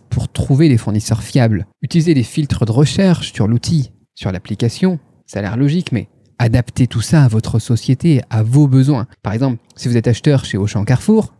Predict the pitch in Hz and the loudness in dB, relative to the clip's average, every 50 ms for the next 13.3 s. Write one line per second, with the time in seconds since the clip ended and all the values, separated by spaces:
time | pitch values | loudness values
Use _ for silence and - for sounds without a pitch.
0 | _ _ _ - - 139 - - - 170 131 117 110 120 135 147 147 180 196 180 | _ _ _ -10 -8 -8 -6 -4 -4 -2 -2 -2 -2 -2 -4 -4 -2 -2 -2 0
1 | 143 113 98 - - 107 104 - - - 113 113 117 123 135 131 143 175 190 185 | -2 -4 -6 -6 -8 -8 -10 -10 -6 -4 -4 -2 0 0 0 2 2 2 2 2
2 | 151 135 - _ _ _ _ - 123 135 147 156 160 156 147 120 107 - - 147 | 0 0 -2 _ _ _ _ -4 -2 0 2 2 2 2 0 0 -4 -6 -6 -2
3 | 131 123 127 123 - 123 113 - - 131 123 143 165 151 - - - 120 113 113 | 0 0 0 0 -2 -4 -2 0 0 2 2 2 2 0 -2 -2 -2 -2 0 2
4 | 117 120 117 113 110 107 107 113 120 135 175 226 233 226 - _ _ _ _ - | 2 2 2 2 2 2 2 4 4 4 4 2 0 -2 -6 _ _ _ _ -12
5 | - 110 - 160 139 120 110 107 123 131 190 190 165 143 131 135 139 139 143 165 | -10 -8 -6 -6 -4 -4 -4 -4 -4 -4 -2 -2 -2 0 0 0 0 2 2 2
6 | 214 254 254 185 123 - _ - 120 120 117 - - 120 110 104 110 107 107 - | 2 4 2 2 0 -2 _ -2 0 0 2 2 2 2 2 2 0 -2 0 0
7 | - 101 101 123 233 226 - 320 - - 208 - - 185 156 147 135 - 139 - | 0 0 2 2 0 0 0 -2 0 0 -2 0 0 2 2 2 0 0 -2 0
8 | 135 120 123 - - 135 127 - - 196 170 - - - 170 135 - - 117 110 | 0 0 2 0 0 -2 -2 -2 0 -2 -2 0 0 0 0 0 0 -2 -4 -2
9 | - 113 - - - 139 - _ _ - - - - _ _ - 127 - 202 - | -2 -4 -6 -6 -8 -10 -10 _ _ -20 -20 -20 -20 _ _ -4 -2 -2 0 0
10 | 185 156 156 147 143 - - 175 170 170 - - 123 - - - 170 151 - 117 | 2 2 4 4 2 2 0 -2 -4 -4 -4 -6 -8 -6 -4 -2 -2 -2 0 0
11 | - 113 117 110 107 98 95 - - 98 101 107 127 151 - - - - _ _ | -2 -2 0 0 0 0 0 -2 -2 -2 0 0 0 -2 -4 -8 -18 -20 _ _
12 | _ - - - - - 156 151 131 110 - - - 127 123 - 131 113 - - | _ -10 -4 -2 0 2 2 2 2 0 0 0 0 0 0 2 0 0 0 -2
13 | - 104 - - - | -4 -6 -4 -6 -10